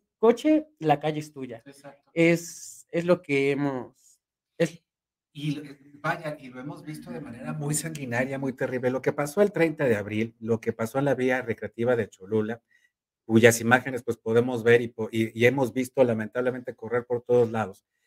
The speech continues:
Speaker 2: fue realmente esa ira del automovilista que, pues, de un tipo que venía de la borrachera, que se quiso meter a la vía recreativa cuando la recta Cholula está cerrada precisamente para los automovilistas y, y fue contra ellos.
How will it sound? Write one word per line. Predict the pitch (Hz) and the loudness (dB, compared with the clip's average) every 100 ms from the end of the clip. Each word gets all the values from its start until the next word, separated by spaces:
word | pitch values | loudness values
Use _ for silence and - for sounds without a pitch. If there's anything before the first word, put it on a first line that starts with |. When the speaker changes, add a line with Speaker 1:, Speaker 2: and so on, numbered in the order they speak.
| _ _ _ | _ _ _
Speaker 2:
fue | - 135 165 190 - | 4 10 12 10 8
realmente | 139 160 165 156 156 165 165 165 135 | 6 6 6 4 6 8 8 8 -2
esa | 143 156 147 - | 0 4 4 2
ira | 127 165 139 | -2 0 0
del | 117 110 | -2 -2
automovilista | 107 107 107 107 98 101 117 117 - 104 _ _ _ _ | -4 -6 -6 -4 -4 0 0 -2 -10 -16 _ _ _ _
que, | - 120 117 117 117 | 4 8 10 8 4
pues, | - 120 113 | 2 2 4
de | 139 | 4
un | 151 | 6
tipo | 156 156 156 | 4 4 2
que | 139 | 2
venía | 127 127 135 139 | 2 2 2 4
de | 139 | 6
la | 131 | 6
borrachera, | 113 113 113 - 160 151 160 _ _ _ _ _ | 4 2 0 6 8 8 4 _ _ _ _ _
que | 117 113 110 | 2 4 4
se | 110 107 | -2 -8
quiso | 127 135 | -10 -12
meter | 123 117 127 | -14 -2 0
a | 127 | 0
la | 117 | -2
vía | 113 120 | -2 -2
recreativa | 120 113 113 123 135 | -2 -4 -2 2 2
cuando | 117 107 | 2 -4
la | 104 | -4
recta | 101 135 - | -2 -2 -2
Cholula | - 120 117 | -6 -2 -2
está | 113 107 | -4 -10
cerrada | 110 104 101 | -10 -14 -14
precisamente | - 95 131 139 135 131 | -16 -18 -14 -10 -10 -12
para | - 117 | -12 -10
los | 107 - | -10 -14
automovilistas | 104 101 101 101 117 131 151 147 _ _ | -18 -18 -20 -16 -14 -6 -6 -6 _ _
y, | 104 92 _ _ _ _ | -20 -20 _ _ _ _
y | 117 | -18
fue | 95 - 101 | -18 -12 -10
contra | - 156 151 98 - | -2 -2 -2 -10 -16
ellos. | 113 131 101 - | -20 -20 -20 -20